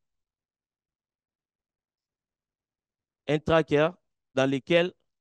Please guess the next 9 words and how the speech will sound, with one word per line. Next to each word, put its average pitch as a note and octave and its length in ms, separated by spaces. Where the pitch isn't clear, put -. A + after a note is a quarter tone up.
toutes G#3 200
ces D#3 180
personnes D3 420
qui F3 120
se D#3 120
faisaient C#3 280
vacciner C3 520
étaient B2 280
enregistrées. A2+ 680